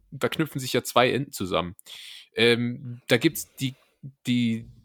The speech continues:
die so von der, ich sag mal, völkischen Richtung kommen, so klassisch, ne, da wird auch dann, äh, so die Nackensteak-Fraktion und, äh, und, äh, Crunchips und so.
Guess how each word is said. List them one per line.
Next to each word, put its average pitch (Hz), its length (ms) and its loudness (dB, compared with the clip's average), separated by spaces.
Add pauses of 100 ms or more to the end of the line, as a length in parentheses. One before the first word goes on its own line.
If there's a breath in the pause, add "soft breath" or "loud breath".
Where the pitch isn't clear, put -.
(300)
die 123 80 -8
so 117 180 -2
von 113 220 0
der, 101 260 0
ich 101 80 -4
sag 101 140 0
mal, 92 140 0
völkischen 160 520 4
Richtung 151 380 0
kommen, 151 480 0
so 120 180 -2
klassisch, 156 560 2
ne, 147 260 -2 (100)
da 113 200 2
wird 123 200 -4
auch 110 240 2
dann, 101 540 0
äh, - 220 -2
so 156 140 2
die 151 100 2
Nackensteak-Fraktion 113 1400 -2
und, 127 400 -6
äh, 139 260 4 (460 loud breath)
und, 165 360 -2
äh, 87 580 -2
Crunchips 117 680 -2
und 113 140 -12
so. 110 220 -8